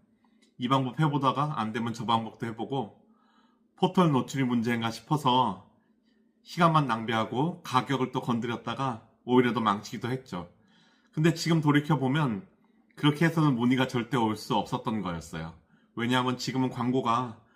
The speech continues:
너무 많기 때문인데요. 요즘 사람들은 핸드폰만 켜면 하루에도 수십, 수백 개의 방을 봅니다. 그 많은 광고들 중에서 왜 굳이 우리 부동산 광고를 클릭해야 할까?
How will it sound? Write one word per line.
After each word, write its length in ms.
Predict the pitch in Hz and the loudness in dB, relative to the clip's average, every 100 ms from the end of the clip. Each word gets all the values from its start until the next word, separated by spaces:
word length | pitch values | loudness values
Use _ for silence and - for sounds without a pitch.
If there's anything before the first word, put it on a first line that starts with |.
| _ _ | _ _
너무 200 | 123 123 | 0 2
많기 280 | 110 98 113 | 2 0 -2
때문인데요. 680 | 139 127 113 92 110 127 110 _ _ _ _ _ _ - | -4 -2 -4 -4 -4 -6 -10 _ _ _ _ _ _ -2
요즘 220 | 139 160 | 0 0
사람들은 400 | 156 196 185 180 | 4 4 4 4
핸드폰만 520 | 190 202 196 190 160 | 4 4 2 4 4
켜면 580 | 151 165 151 160 127 85 - _ | 2 2 2 2 -2 -6 -12 _
하루에도 380 | - 165 151 147 | 2 4 4 -2
수십, 540 | - 180 - 190 - _ _ _ _ | -2 -4 0 -2 -2 _ _ _ _
수백 320 | - 175 190 | -4 6 6
개의 200 | 190 160 | 6 0
방을 280 | 147 120 117 | 2 -2 -2
봅니다. 460 | 107 98 87 90 92 _ _ _ - - | -2 -4 -4 -8 -10 _ _ _ -20 -18
그 120 | - | -4
많은 340 | 120 117 127 127 | 2 4 2 -2
광고들 500 | 127 123 123 131 127 | 0 2 2 2 0
중에서 600 | 117 110 147 123 101 - _ _ _ | -2 -4 0 -2 -2 -14 _ _ _
왜 240 | 123 143 143 | 0 2 2
굳이 560 | - 113 131 139 151 _ _ _ _ _ _ - | -4 -4 -2 -2 -4 _ _ _ _ _ _ -6
우리 280 | 123 131 | 0 0
부동산 500 | - 117 131 139 139 | 0 -2 0 0 -2
광고를 640 | 131 120 113 113 143 165 - | -4 -2 -2 0 -2 -2 -4
클릭해야 480 | 196 190 190 143 | 0 0 2 -2
할까? 440 | 139 - 90 82 | 0 -6 -6 -8